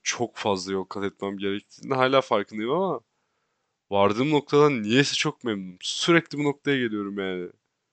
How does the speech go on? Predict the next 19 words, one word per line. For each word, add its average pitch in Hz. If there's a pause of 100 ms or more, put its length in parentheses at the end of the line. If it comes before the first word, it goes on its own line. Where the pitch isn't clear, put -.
(1000)
Hatta 156
bugün 170
öyle 160
bir 170
noktadayım 175
ki 117
bugün 135
çok -
kaydesim 98
geldi. 92
Çünkü 107
bir 98 (140)
konu 107
yaşandı. 90 (1300)
Onu 107
şey -
yapmak -
için. 110
Yine 117